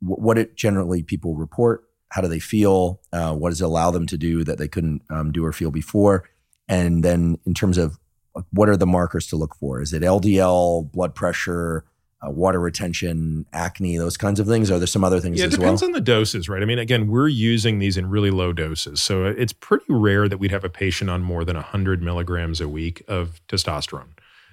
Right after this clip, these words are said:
Speaker 2: Um, I think for comparison, like, a bodybuilder could easily take five hundred to a thousand during a high growth phase.
Speaker 1: I know some of these guys, they, they go ballistic, or they're doing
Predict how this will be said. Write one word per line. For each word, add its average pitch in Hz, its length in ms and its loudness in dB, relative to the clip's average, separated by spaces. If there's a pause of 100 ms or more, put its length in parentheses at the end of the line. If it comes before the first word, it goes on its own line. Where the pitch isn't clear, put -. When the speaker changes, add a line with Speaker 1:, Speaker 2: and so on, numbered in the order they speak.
Speaker 2:
Um, 95 720 -2 (260)
I - 40 -2
think 113 180 2
for 165 120 2
comparison, 98 960 0
like, 101 160 -6
a 92 60 -2
bodybuilder 95 880 -2
could 101 140 -6
easily 98 480 -2
take 90 320 -6
five 92 360 -4
hundred 95 280 -4
to 95 140 -4
a 85 60 -2
thousand 90 520 -4
during 87 260 -6
a 82 60 -8
high 82 540 -6
growth 85 260 -2
phase. 76 500 -8
Speaker 1:
I - 40 -4
know 90 120 -2
some 80 160 -6
of 78 60 -4
these 78 140 -6
guys, 78 260 -8
they, 80 160 -4 (140)
they 85 240 -4
go 73 200 -6
ballistic, 80 560 -4
or 135 220 8
they're 113 160 4
doing 101 400 2